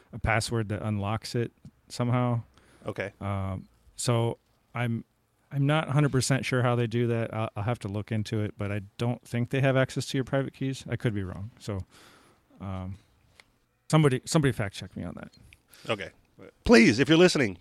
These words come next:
Speaker 2: to the podcast on L R N dot F M, which is why we're on season two, episode two now.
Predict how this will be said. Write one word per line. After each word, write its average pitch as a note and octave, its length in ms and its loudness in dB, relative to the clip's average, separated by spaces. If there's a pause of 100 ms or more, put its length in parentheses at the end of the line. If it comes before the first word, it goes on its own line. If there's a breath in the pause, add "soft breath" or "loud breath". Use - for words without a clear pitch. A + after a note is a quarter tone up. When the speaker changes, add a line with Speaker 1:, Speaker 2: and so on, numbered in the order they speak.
Speaker 2:
to - 80 -18
the - 40 -10
podcast A#2+ 640 2
on A2 160 4
L C3 160 6
R C3 100 8
N B2+ 120 6
dot A#2+ 180 4
F A#2 240 -2
M, G#2 240 -6 (180)
which A2+ 160 0
is A#2+ 80 2
why C#3+ 160 6
we're D3+ 140 6
on D3 100 6
season C3+ 300 0
two, - 180 0
episode B2 380 0
two C#3 120 -2
now. G2+ 200 -6